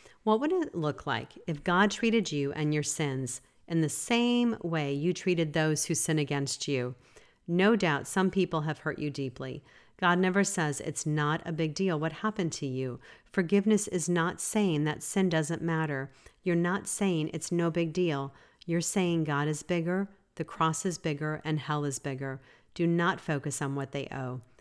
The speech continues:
Focus on what God has already forgiven you," end quote there. So moving along here, Matthew six thirteen reads, "And lead us not into temptation,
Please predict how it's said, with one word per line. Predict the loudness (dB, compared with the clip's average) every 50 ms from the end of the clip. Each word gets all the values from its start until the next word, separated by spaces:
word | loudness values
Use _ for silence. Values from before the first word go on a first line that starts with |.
| _
Focus | _ -6 -2 -2 -2 0 -2 -4 -4 -4 -4
on | -2 -2 0
what | 0 -2 -4 -6
God | -8 -8 -6 -6 -6 -8
has | -8 -8 -8 -10 -8 -6
already | -6 -6 -4 -4 -4 -4 -6 -6 -8
forgiven | -6 -6 -6 -6 -4 -6 -6 -6 -4 -6 -6 -4 -4
you," | -4 -4 -4 -6 -8 -8
end | -8 -10 -10 -10
quote | -10 -10 -10 -10 -10 -10
there. | -10 -10 -10 -10 -12 -16 -20 -20 -20 -20 -20 -20 _ _ -20 -20 -20 _ _ _ _ _
So | -10 -4 0 2 2 2 0
moving | 0 0 2 2 2 4 4 4
along | 6 6 4 4 4 4 2 2
here, | 2 2 2 2 2 0 0
Matthew | -2 -2 0 0 0 0 2 0 0
six | 0 0 -2 -2 -4 -4 -8
thirteen | -4 -2 -2 -2 -2 -4 0 2 4 4 4
reads, | 2 0 -2 -2 -2 -4 -6 -8 -14 -18 -20 -20 _ _ _
"And | -4 -2 0 0 0 0 0
lead | 2 2 2 2 2
us | 0 -2 -2 -2
not | 0 0 0 0 0 0
into | -2 -2 0 -2
temptation, | -2 0 0 0 0 0 0 0 0 0 0 -2 -4 -4 -4 -4